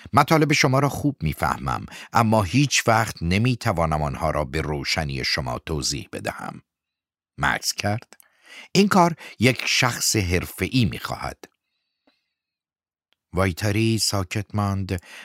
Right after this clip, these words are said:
و وقتی به سخن آمد، لحنی حاکی از بی‌اعتمادی نزدیک به خشم داشت. "می‌خواهید بگویید که به انتشار عکس فیل‌های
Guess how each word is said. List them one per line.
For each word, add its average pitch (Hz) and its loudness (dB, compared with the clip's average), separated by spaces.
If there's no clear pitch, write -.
و 80 0
وقتی 85 0
به 90 -2
سخن 87 -2
آمد، 85 0
لحنی 90 2
حاکی 78 -2
از 80 -2
بی‌اعتمادی 80 -4
نزدیک 78 -4
به 73 -6
خشم 98 -4
داشت. - -8
"می‌خواهید 80 0
بگویید 85 -2
که 85 0
به 92 -4
انتشار 87 -2
عکس 87 -2
فیل‌های 87 -2